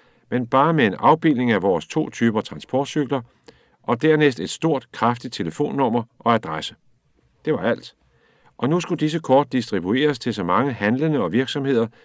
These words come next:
som muligt herinde i centrum. Det blev mig, som den gamle tilbød jobbet,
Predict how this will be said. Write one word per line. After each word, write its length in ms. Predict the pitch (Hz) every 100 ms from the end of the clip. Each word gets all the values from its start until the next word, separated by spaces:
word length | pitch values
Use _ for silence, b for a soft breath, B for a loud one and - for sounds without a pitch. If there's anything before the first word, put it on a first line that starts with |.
| b
som 180 | - 139
muligt 460 | 117 110 120 117 -
herinde 560 | 113 82 - 92 98
i 120 | -
centrum. 460 | - - 71 - 73 _ _ _ _ _ _ _ _ _ _ _ _ _ b b b b b b -
Det 80 |
blev 160 | - 151
mig, 280 | 131 165 160 b b b
som 180 | - 131
den 160 | 131
gamle 320 | 113 107 127 139
tilbød 440 | 123 123 131 113 -
jobbet, 320 | 82 82